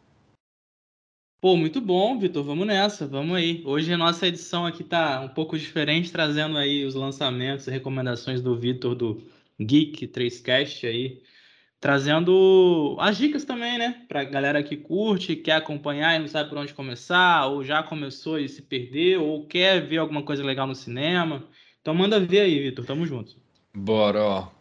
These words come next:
Speaker 2: Pra Netflix, o que tem de estreia pra Netflix é, pra quem gostou de Bridgerton, aquela série de romance lá dos dois casais, é, das famílias lá que não se davam, segunda temporada, estreia dia vinte e cinco de março. A gente tem Guardiões da Justiça,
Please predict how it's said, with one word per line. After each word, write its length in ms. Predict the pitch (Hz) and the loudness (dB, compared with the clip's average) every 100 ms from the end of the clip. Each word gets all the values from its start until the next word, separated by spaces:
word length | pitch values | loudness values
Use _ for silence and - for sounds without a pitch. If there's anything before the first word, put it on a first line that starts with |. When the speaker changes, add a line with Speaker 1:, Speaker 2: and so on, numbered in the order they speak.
| _ | _
Speaker 2:
Pra 160 | - 120 | -2 0
Netflix, 580 | 139 131 - 120 127 120 | 0 -2 -4 0 0 -2
o 160 | 107 | -6
que 120 | 101 113 | -6 -4
tem 160 | 123 | -4
de 80 | 123 | -4
estreia 280 | - 113 107 | -4 -2 -2
pra 140 | 107 | -2
Netflix 640 | 107 101 - 120 117 123 107 | -4 -6 -6 -2 -2 0 0
é, 240 | 92 80 _ _ _ _ | 0 -2 _ _ _ _
pra 120 | - 107 | -8 -2
quem 120 | 131 | 2
gostou 280 | 143 143 135 | 2 4 4
de 100 | 127 | 2
Bridgerton, 680 | 113 131 135 120 104 92 85 | 4 4 4 0 -4 -4 -10
aquela 380 | 101 107 113 113 | -14 -4 0 0
série 300 | - 117 113 | 0 0 0
de 80 | 110 | -2
romance 640 | 107 104 104 123 117 - | -2 0 -2 -2 -6 -4
lá 220 | 101 110 | -2 -2
dos 160 | 101 95 | -2 -4
dois 240 | 104 107 | -2 -4
casais, 540 | 107 101 95 113 110 - - - - _ - | -4 -2 0 0 -2 -6 -20 -20 -20 _ -14
é, 240 | 98 98 | -4 -2
das 200 | 98 98 | 0 0
famílias 560 | - 104 104 113 107 98 | 0 2 2 2 0 0
lá 200 | 101 107 | 2 0
que 140 | 104 | 0
não 100 | 101 | -4
se 140 | 101 98 | -4 -2
davam, 360 | 98 123 98 - _ _ _ _ _ _ - | 0 0 -2 -10 _ _ _ _ _ _ -20
segunda 360 | - 104 110 120 | -6 -2 2 2
temporada, 500 | 120 101 104 107 113 | 2 0 2 2 0
estreia 320 | 104 101 110 | -4 -4 -2
dia 140 | 104 98 | -2 -2
vinte 160 | 107 | -6
e 20 | |
cinco 240 | 104 110 117 | -8 -8 -4
de 60 | |
março. 500 | 104 98 104 104 - - - - - - _ | -2 0 -2 -4 -14 -20 -20 -20 -20 -20 _
A 120 | 110 | -4
gente 180 | 113 113 | -4 -2
tem 240 | - 113 101 | -2 0 0
Guardiões 540 | 101 120 120 117 135 131 | 4 4 4 2 0 0
da 120 | 131 | 0
Justiça, 640 | 117 104 113 117 120 127 | 0 -4 -4 -4 -4 -6